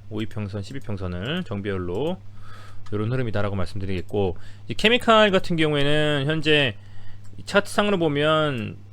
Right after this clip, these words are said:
사실은 고점 대비해서, 어, 거의 뭐 반토막 좀 덜 난 상황이잖아요. 많이 빠졌습니다. 그래서 여기서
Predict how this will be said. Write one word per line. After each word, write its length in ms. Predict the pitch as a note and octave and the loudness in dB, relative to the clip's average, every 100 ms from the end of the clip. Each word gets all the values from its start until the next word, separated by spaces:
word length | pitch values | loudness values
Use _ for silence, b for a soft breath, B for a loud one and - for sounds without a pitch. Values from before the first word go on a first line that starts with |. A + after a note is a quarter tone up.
| - - | -16 -10
사실은 480 | - F#3+ A3 G#3 | -6 0 4 4
고점 300 | D#3 A#2+ F#3+ | 2 2 2
대비해서, 480 | F#3 F3 E3+ E3 D3 - B B B B B B | 4 2 2 2 2 0 B B B B B B
어, 920 | A2+ A2+ A2 G#2+ G#2+ G#2 G#2 G2+ G2+ - - | -4 -2 -2 -2 -2 -2 -4 -6 -8 -12 -10
거의 180 | - E3 | -2 -2
뭐 120 | D#3+ | -2
반토막 500 | - C#3 G#3 G#3 G3 | -2 -2 2 2 2
좀 120 | F#3 | -2
덜 240 | - A2+ | 2 4
난 160 | D#3 D#3+ | 4 4
상황이잖아요. 680 | - C#3+ C3 G2+ E2 F2 E3+ | 2 -2 0 -2 -4 -4 -6
많이 240 | A#2 F#2 C#3 | -4 -2 -2
빠졌습니다. 640 | D#3 G3+ G#3 D3 F2+ F#2+ - - - | 0 -2 -2 -4 -4 -6 -10 -12 -10
그래서 140 | G2+ G#2 | -6 -4
여기서 340 | A2+ B2+ | 0 0